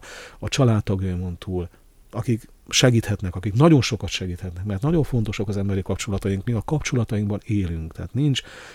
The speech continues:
egészséges élet, amely a kapcsolatok nélkül lenne. Bármilyen kapcsolat nélkül.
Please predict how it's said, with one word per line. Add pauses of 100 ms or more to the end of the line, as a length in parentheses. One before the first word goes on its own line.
(160)
egészséges
élet,
amely
a
kapcsolatok
nélkül
lenne. (360)
Bármilyen
kapcsolat
nélkül.